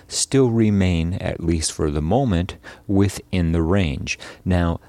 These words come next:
that doesn't mean that we won't see a push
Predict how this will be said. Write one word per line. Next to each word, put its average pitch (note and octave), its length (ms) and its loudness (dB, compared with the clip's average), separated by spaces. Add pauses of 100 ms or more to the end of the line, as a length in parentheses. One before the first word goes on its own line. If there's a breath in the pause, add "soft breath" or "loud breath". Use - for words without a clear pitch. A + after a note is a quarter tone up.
(140)
that C3 420 0
doesn't A2 380 0
mean G2 380 2
that F2+ 180 -4
we F2 140 2
won't F#2 420 0
see E2+ 500 -2 (100)
a E2+ 240 2
push - 540 -2